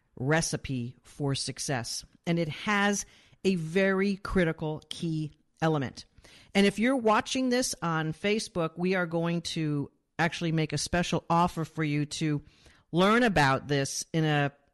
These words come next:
mini retreat day that we have, um, November thirteenth. We are going to be conducting, I'm gonna be conducting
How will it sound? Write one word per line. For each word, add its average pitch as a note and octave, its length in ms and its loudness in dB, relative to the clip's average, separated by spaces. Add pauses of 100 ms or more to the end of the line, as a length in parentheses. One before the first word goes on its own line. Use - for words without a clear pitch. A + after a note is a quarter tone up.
(180)
mini G#3 480 6
retreat F3 680 -2 (500)
day F#3+ 280 2
that E3+ 180 0
we D#3 180 -2
have, D3 480 0 (120)
um, C#3 300 0
November E3+ 340 0
thirteenth. E3 680 -4 (340)
We E3+ 160 0
are E3 100 -2
going D#3 320 -2
to - 140 -6
be D3 200 -2
conducting, D3 560 -2
I'm - 220 0
gonna C#3 160 -2
be C3 100 -4
conducting C3 600 -6